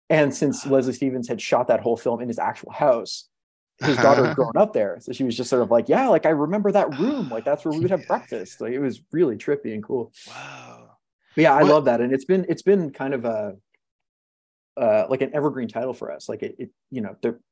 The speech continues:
Speaker 1: there, there is an audience. It's kind of low level, but it's consistent. And people really talk. It ended up having a remake that came out a year and a half ago, two years ago,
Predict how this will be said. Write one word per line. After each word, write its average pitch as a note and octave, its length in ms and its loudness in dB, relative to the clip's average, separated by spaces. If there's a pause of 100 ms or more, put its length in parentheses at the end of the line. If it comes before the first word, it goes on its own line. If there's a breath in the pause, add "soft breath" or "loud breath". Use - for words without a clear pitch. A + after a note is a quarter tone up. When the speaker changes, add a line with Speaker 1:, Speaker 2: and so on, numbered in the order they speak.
(140)
Speaker 1:
there, A#2 300 -2
there D3 140 2
is D#3+ 160 0
an C#3 80 0
audience. B2 400 2
It's A2 100 -10
kind A#2+ 200 -6
of A2 60 -2
low A2+ 180 -2
level, A2 380 0
but G#2+ 140 -4
it's G#2 140 -6
consistent. G#2 800 -8 (540 soft breath)
And G#2 360 -10
people A#2 180 -6
really A2+ 160 0
talk. B2 160 -4
It C#3+ 80 2
ended D#3 160 4
up C3+ 100 4
having B2+ 240 -2
a A2 40 -4
remake C3+ 520 -6 (280)
that C#3+ 180 2
came C#3+ 180 -2
out C#3 240 -2 (340)
a A#2+ 40 -8
year A#2+ 240 0
and C3+ 80 0
a A#2 40 -10
half C#3 160 -6
ago, F3 120 -4
two E3 160 -8
years D3 240 -4
ago, F#3 340 -2